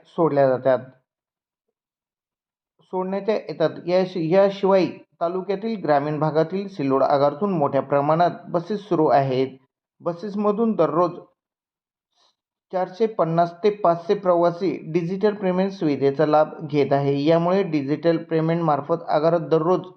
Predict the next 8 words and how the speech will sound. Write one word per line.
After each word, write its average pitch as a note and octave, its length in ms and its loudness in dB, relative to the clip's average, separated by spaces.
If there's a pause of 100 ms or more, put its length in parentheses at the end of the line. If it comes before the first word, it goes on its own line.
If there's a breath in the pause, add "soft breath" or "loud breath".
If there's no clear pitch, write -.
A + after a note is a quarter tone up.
(420)
पन्नास F3+ 400 -8
ते A3 80 0
साठ D#3+ 340 0
हजार C#3+ 260 0
रुपयाचे D#3 480 -2
उत्पन्न D#3+ 440 -4 (120)
मिळत C#3 360 0
आहे C3+ 440 0